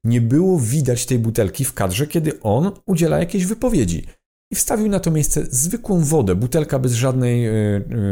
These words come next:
czy jakiś bidon z wodą, już nie pamiętam, bez żadnego logo, bez niczego. I powiedział, że on woli, żeby tu stała woda, ponieważ Coca-Cola jest niezdrowa. No i,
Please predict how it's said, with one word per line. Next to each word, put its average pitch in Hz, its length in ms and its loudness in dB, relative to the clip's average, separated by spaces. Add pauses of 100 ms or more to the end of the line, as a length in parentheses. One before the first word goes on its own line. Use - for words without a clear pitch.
(260)
czy 107 100 -2
jakiś 90 180 -4
bidon 160 380 2
z 117 80 2
wodą, 110 240 2
już 101 160 -2
nie 98 80 0
pamiętam, 87 460 -2 (320)
bez 131 140 2
żadnego 110 360 2
logo, 139 300 4
bez 110 200 2
niczego. 82 420 -4 (300)
I - 80 -6
powiedział, 151 380 0
że 143 140 -4
on 151 140 -2
woli, 156 200 0
żeby 156 180 0
tu 151 120 -4
stała 160 260 -2
woda, 170 440 -4 (140)
ponieważ 80 320 -4
Coca-Cola 156 480 -4
jest 107 160 -2
niezdrowa. 80 600 -4 (720)
No 170 260 0
i, 143 280 0